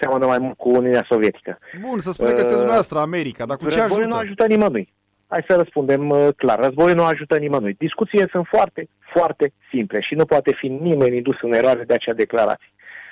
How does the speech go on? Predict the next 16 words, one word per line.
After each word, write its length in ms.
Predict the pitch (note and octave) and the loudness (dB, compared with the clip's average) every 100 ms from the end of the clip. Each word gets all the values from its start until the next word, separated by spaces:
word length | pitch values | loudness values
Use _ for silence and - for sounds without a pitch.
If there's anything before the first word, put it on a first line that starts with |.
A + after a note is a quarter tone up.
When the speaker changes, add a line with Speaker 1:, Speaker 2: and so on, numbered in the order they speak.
| - _ | -20 _
Speaker 1:
Pentru 300 | G3 G3+ - | -6 -4 -6
tehnologia 640 | - D#3 D#3 D3+ D3 C#3+ A#2 | -6 0 4 4 2 2 2
var 280 | A2+ F3+ G3+ _ _ _ _ | 2 -2 -4 _ _ _ _
există 680 | - E3 E3+ G3 - F#3 F3+ - | 0 0 0 -2 2 2 2 0
două 240 | F#3+ F#3 | 2 2
tipuri 340 | E3+ F#3 F3+ D3+ | 0 0 0 2
de 60 | |
obligații, 600 | D#3+ D3 D3 A2 F2+ - | 2 2 0 0 -2 -4
da? 200 | G#2+ D3+ - - - | 0 0 -2 -14 -14
Există 440 | - C#3 F3 F#3+ G3+ | -6 -4 -4 0 2
obligațiile 640 | D#3+ D#3+ D#3 D#3 D#3+ C#3+ | 2 2 0 0 0 0
care 240 | C#3+ C3 | 2 0
țin 180 | B2+ D#3 | -2 -2
de 80 | C#3 | -2
furnizarea 540 | - B2 A#2 A#2+ A2+ | -2 -4 0 2 2
tehnologiei 800 | G#2 G#2+ G2+ F#2+ F#2 G2+ F3 A3+ | 0 -4 -4 -6 -8 -6 -6 -8